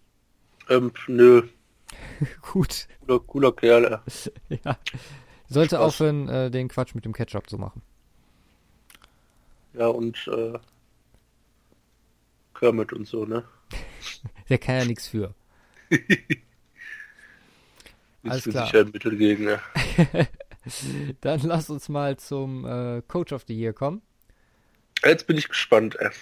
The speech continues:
Speaker 2: Ja. Soll ich anfangen, oder?
Speaker 1: Ja,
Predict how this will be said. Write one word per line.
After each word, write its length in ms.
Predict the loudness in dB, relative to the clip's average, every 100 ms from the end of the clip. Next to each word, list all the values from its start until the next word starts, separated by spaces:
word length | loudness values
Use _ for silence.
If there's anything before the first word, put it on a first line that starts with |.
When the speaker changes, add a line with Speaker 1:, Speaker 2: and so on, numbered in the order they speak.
| -20 -20 -18 -10
Speaker 2:
Ja. 160 | -8 -10 _ _ _ _ _ _ _ _ _
Soll 160 | -2
ich 100 | -2
anfangen, 360 | -2 -4 -4 -4
oder? 320 | -4 -4 -4 -10 _ _ _ _ _ _ -16 -8 -2
Speaker 1:
Ja, 120 | 2